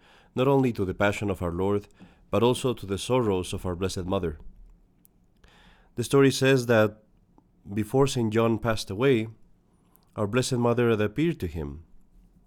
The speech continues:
and she told him that because of the devotion that he had shown to her sorrows,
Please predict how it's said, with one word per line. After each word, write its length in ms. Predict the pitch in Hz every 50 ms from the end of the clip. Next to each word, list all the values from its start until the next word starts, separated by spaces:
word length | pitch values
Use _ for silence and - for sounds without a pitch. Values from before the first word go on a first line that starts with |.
| _ _ - _ _ _ - - - - - _ _ _
and 160 | 123 127 120
she 100 | - 151
told 300 | - 160 160 165 160 -
him 300 | 107 104 98 101 101 101
that 180 | 98 101 98 98
because 320 | 104 101 - 135 135 -
of 80 | 127 117
the 60 | 113
devotion 600 | 101 101 95 101 107 113 113 104 - - 104 98
that 160 | 92 90 82
he 140 | - 110 101
had 200 | 101 98 92 -
shown 540 | - - 113 113 104 92 87 85 85 87 - _ _ _ _ _ - - - - _ _ _ -
to 120 | 104 104
her 140 | 107 117 113
sorrows, 640 | - - 101 90 85 80 76 78 80 - - -